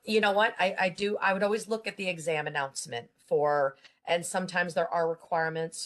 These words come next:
for, like, our university police officers, um, and maybe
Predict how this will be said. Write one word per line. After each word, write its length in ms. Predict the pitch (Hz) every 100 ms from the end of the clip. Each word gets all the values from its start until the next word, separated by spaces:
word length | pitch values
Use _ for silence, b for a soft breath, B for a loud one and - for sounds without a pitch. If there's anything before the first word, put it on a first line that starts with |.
| -
for, 400 | 165 165 160 165
like, 200 | 165 165
our 80 | 160
university 640 | 156 170 156 156 - 151
police 380 | 151 - 156 -
officers, 720 | 156 151 - 170 160 160 - - _ _ _ _
um, 580 | - 165 160 151 156 156 - _
and 160 | 165 160
maybe 420 | 165 160 160